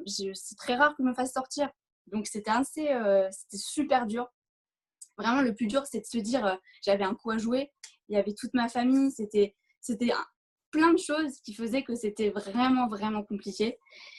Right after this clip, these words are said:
Mais, euh, bah, après, ça fait partie du jeu et j'ai envie de dire, c'est tellement inhérent à la marche, euh, le jugement,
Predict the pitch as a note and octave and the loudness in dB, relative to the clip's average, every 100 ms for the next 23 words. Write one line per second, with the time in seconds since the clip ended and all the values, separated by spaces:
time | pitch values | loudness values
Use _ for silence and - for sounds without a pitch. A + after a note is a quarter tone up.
0 | - A3 A3+ A3+ A3 G#3+ G3+ G3+ G3+ G3+ | 0 8 8 8 6 6 6 6 4 4
1 | C4+ A#3+ G#3+ G#3 G#3 - - A3 G#3+ F#3 | 0 2 0 2 0 -2 -4 -2 -2 -4
2 | G3 G3+ C#4+ D4 A3+ G#3 G3+ A#3+ - G#3 | -6 0 0 2 0 0 -2 -4 -4 -2
3 | A#3 B3+ C4 A#3 G#3+ A3+ G#3 G3+ A3+ B3 | 0 2 2 2 0 0 0 2 0 -2
4 | - G#3 G3 G3 - _ G#3+ A3 G#3 A3 | -4 -2 0 0 -6 _ -2 -2 0 -2
5 | A#3 C4 | 0 -2